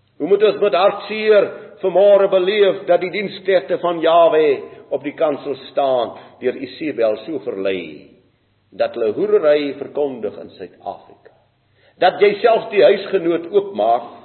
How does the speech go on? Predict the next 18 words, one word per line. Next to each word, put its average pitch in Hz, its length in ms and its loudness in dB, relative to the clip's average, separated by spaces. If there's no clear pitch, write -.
en 214 140 2
'n 240 120 4
jong 262 240 4
man 247 240 2
staan 240 500 2
op 208 160 0
die 190 120 -8
kansel 208 520 2
in 208 100 0
Suid-Afrika 202 1300 2
en 233 120 4
hy 247 60 8
het 240 220 4
'n 240 60 -8
boek 254 180 -4
geskrywe 202 1040 2
oor 220 140 4
homoseksualiteit 220 1300 2